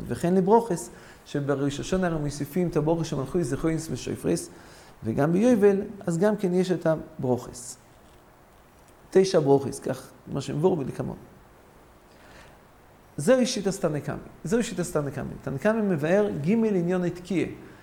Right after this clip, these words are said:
של ראש השונה, של יובל, של תעניות. של ראש השונה הוא ביעל פשוט. מזה נגזר גם שופר של יום הכיפורים ביובל, שדינו בגזירה שווה, כמו שופר של ראש השונה ביעל פשוט, כי כך הוא צור תפילו, שיהיה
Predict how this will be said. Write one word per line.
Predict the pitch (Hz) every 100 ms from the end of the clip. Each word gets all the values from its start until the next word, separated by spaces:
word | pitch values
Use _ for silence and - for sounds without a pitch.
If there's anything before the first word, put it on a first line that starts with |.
| - -
של | 131
ראש | 127 127 127
השונה, | - 180 202 214 208 - - - -
של | - 135
יובל, | 139 160 202 185 214 202 - -
של | 175 160
תעניות. | 170 165 160 135 - - - - - -
של | -
ראש | 139 139 135
השונה | - 208 196
הוא | 160
ביעל | 143 151 165
פשוט. | 160 - 139 - -
מזה | 139 160
נגזר | 180 139 139 180 160
גם | 165 151
שופר | - 170 165
של | 151 156
יום | 156 -
הכיפורים | 139 135 143 170 165
ביובל, | 143 156 165 151
שדינו | 135 143 127 170 220 196
בגזירה | 151 131 147 135
שווה, | 135 180 156
כמו | - 156 165 143 - - -
שופר | - 180 185 160
של | 143 180 147
ראש | 139 139
השונה | 131 127 131
ביעל | 139 123 139 135
פשוט, | 117 - -
כי | - 180
כך | 170
הוא | 151 139
צור | 165 156
תפילו, | 147 - 175 165 139 - - -
שיהיה | - 156 160